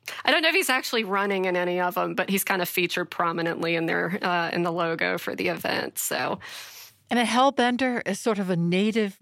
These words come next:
Speaker 2: giant salamander?
Speaker 1: Yeah, native giant salamander. They're in the Appalachians. They are severely threatened.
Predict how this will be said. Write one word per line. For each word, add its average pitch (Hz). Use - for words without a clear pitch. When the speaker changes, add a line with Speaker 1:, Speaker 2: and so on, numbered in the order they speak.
Speaker 2:
giant 185
salamander? 214
Speaker 1:
Yeah, 240
native 320
giant 320
salamander. 233
They're 226
in 262
the 320
Appalachians. 196
They 202
are 202
severely 202
threatened. 175